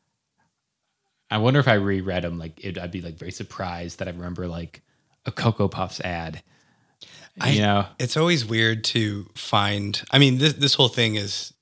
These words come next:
Speaker 2: doing this podcast is strange for many reasons.
Speaker 1: Yeah.
Speaker 2: But one of the primary ones is definitely going back through this and being like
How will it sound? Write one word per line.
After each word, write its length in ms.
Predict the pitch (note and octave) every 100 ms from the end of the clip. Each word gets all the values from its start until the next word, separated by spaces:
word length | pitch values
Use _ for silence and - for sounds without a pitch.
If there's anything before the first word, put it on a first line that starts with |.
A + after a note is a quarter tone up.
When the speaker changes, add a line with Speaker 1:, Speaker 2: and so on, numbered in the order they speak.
| A#2+
Speaker 2:
doing 140 | D3
this 120 | B2+
podcast 480 | - G#2+ G2+ G#2+ F#2+
is 60 | G#2+
strange 360 | - A2 G#2+ -
for 120 | G2+
many 260 | B2+ C3+
reasons. 580 | G#2 G#2 G2+ G2+ G2+ - - - - - -
Speaker 1:
Yeah. 300 | G#2+ F2 E2+
Speaker 2:
But 340 | C3+ B2 A#2 -
one 120 | C#3+
of 40 |
the 60 | C3+
primary 340 | F3 E3 D3
ones 280 | B2 B2 A2
is 120 | A2
definitely 760 | G#2 C3 A#2+ B2 A2+ A2+ G#2+ G#2
going 260 | G#2 A#2+ A#2
back 180 | A#2
through 180 | - A#2
this 200 | A2+ A2
and 80 | A2+
being 160 | A#2 A2
like 240 | G#2